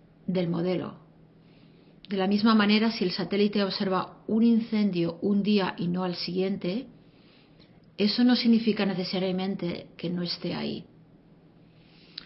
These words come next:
El fuego podría estar oscurecido por una capa de nubes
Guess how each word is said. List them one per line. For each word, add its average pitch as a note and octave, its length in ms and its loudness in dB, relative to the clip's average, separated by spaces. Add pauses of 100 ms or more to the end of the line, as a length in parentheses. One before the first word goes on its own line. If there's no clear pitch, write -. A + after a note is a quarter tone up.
(340)
El G3+ 160 -2
fuego G#3+ 340 2
podría G3 340 2
estar F3+ 260 -4
oscurecido A3 920 -2 (640)
por F#3 140 -4
una F#3 200 -2
capa F3 260 -6
de F3+ 120 0
nubes G#3+ 440 2